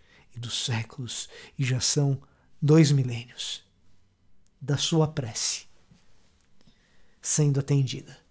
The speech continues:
por meio do ministério desse homem, que nesse dia foi perdoado. Já seria, de qualquer forma,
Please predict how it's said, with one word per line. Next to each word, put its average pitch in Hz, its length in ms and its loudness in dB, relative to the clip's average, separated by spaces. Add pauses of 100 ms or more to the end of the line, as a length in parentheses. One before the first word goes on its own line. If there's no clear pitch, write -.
(500)
por 147 140 2
meio 160 240 8
do 160 80 2
ministério 185 840 4 (420)
desse 180 380 6
homem, 117 400 -2 (500)
que - 140 -4
nesse 156 320 2
dia 131 420 -4 (640)
foi - 240 2
perdoado. 135 640 0 (840)
Já 165 200 8
seria, 226 640 6 (320)
de 151 180 0
qualquer 151 340 2
forma, 127 440 -4